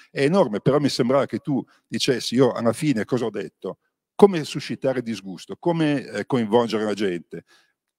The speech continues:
Ma quasi senza avere poi uno, mm, non voglio forzare la tua, la tua interpretazione, senza avere un'idea precisa di che cosa potrebbe poi essere la soluzione politica a questo,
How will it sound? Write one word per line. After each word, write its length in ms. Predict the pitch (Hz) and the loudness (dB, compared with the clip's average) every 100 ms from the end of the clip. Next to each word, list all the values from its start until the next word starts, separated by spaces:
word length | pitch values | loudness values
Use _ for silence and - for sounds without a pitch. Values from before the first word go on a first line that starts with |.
| _ _ - | _ _ -2
Ma 160 | 127 | 0
quasi 380 | - 180 190 175 - _ _ _ _ _ _ _ _ | 4 6 6 2 -6 _ _ _ _ _ _ _ _
senza 480 | - - 175 - 139 | -8 -2 -2 0 0
avere 260 | 156 165 | 2 0
poi 140 | 135 151 | 0 -2
uno, 260 | 139 117 - | -4 -6 -10
mm, 160 | 101 95 _ _ | -14 -16 _ _
non 180 | 107 98 | -8 0
voglio 280 | 117 123 | 2 2
forzare 480 | 110 107 - 117 104 | 0 -2 -2 -4 -2
la 120 | 104 | -2
tua, 600 | 95 104 101 95 92 87 | -4 -2 0 0 0 -2
la 120 | 90 92 | -4 -6
tua 260 | 101 98 | -4 -4
interpretazione, 640 | 92 92 92 92 98 104 82 - - - | -4 -10 -12 -10 -8 -8 -10 -16 -20 -4
senza 320 | 180 180 165 | 0 2 2
avere 160 | 165 | 2
un'idea 300 | 208 139 127 | 2 2 4
precisa 420 | 127 - 110 151 131 | 4 2 0 -4 -4
di 120 | 113 | -4
che 140 | 120 | -4
cosa 200 | - 117 | -4 -4
potrebbe 440 | 101 113 107 98 95 | -4 -6 -4 -4 -4
poi 240 | 104 98 | -2 -2
essere 640 | 101 - 110 95 90 - _ - | -4 -4 -4 -4 -4 -8 _ -12
la 100 | 104 | -10
soluzione 520 | - 98 - 104 98 | -8 -8 -8 -8 -8
politica 540 | - 95 92 90 - | -8 -10 -10 -10 -12
a 20 | |
questo, 400 | - 92 90 - | -10 -12 -12 -16